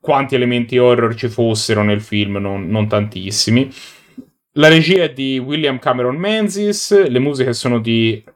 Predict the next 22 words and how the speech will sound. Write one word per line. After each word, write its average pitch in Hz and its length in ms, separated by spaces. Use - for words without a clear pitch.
Ro-, 135 500
di 117 360
Raoul 135 400
Crochard. 175 680
La 175 180
trama 220 640
è 143 240
che 131 460
in 151 100
una 170 120
cittadina 180 420
statunitense 220 760
alcuni 160 260
abitanti 165 580
scompai-, 135 600
sembrano 135 340
scomparire 147 580
per 135 140
brevi 131 160
lassi 139 300
di 180 100
tempo 175 580